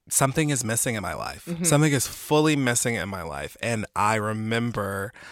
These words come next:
Speaker 1: when I did the show, uh, and I played Miss Elijah in the
Speaker 2: Mm-hmm.
Speaker 1: show, I remember thinking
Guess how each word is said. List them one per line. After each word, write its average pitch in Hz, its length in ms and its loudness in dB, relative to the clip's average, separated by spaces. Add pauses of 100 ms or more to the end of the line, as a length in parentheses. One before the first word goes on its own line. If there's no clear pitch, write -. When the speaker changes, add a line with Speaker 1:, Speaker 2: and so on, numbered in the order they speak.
(200)
Speaker 1:
when 110 180 2
I 104 160 4
did 107 400 0 (100)
the 107 100 -2
show, 123 680 4 (280)
uh, 98 380 0
and 110 140 -4
I 104 80 0
played 120 240 -4
Miss 113 300 0
Elijah 101 680 -4
in 101 140 -6
the 98 80 -4
Speaker 2:
Mm-hmm. - 20 -2
Speaker 1:
show, 139 280 0
I 101 180 -2
remember 110 720 -4 (540)
thinking 110 580 -4